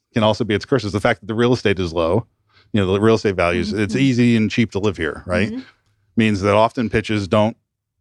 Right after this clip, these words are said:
Speaker 1: c-, companies that, that would love to improve, don't improve and don't die because they can sort of live on forever.
Speaker 2: Yeah. <laughs>
Speaker 1: Well, the more that's demanded of you in a pitch, the better you make your company.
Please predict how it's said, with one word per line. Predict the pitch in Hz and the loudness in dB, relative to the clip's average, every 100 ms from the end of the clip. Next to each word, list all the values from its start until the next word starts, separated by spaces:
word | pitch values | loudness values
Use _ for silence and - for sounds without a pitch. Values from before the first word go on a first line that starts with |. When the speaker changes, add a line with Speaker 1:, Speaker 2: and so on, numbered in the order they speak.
| _ - | _ -6
Speaker 1:
c-, | 117 | -2
companies | - 147 143 131 - | 2 2 2 2 2
that, | 110 - | -2 0
that | 110 104 98 - | 0 2 0 -4
would | 110 104 | -6 0
love | 113 127 | 0 0
to | 120 139 | 0 0
improve, | 131 120 113 131 151 - _ _ _ - - _ 101 | 2 2 4 2 0 -12 _ _ _ -20 -20 _ 0
don't | 120 123 | 2 4
improve | 131 120 104 104 120 120 | 2 2 0 0 0 -2
and | 123 110 | 0 2
don't | 113 110 | 2 2
die | 117 107 87 107 - _ _ _ | 2 2 0 -6 -10 _ _ _
because | 120 135 123 | 0 0 2
they | 139 | 0
can | 131 | 0
sort | 120 127 | 0 0
of | 113 | 2
live | 117 | 2
on | 117 104 | 2 2
forever. | 104 127 208 214 - | 2 2 2 -2 0
Speaker 2:
Yeah. | 294 | -2
<laughs> | - 226 | 0 2
Speaker 1:
Well, | 139 | 2
the | 143 | 2
more | 165 156 | 0 0
that's | 165 156 | 2 0
demanded | 147 147 147 139 | 2 2 2 2
of | 127 | 2
you | 123 | 2
in | |
a | 120 | 2
pitch, | 202 - | 0 0
the | 139 | 0
better | 127 139 | 2 2
you | 135 | 2
make | 131 127 | 0 0
your | 117 | 0
company. | 131 120 98 143 | 0 -2 -2 -4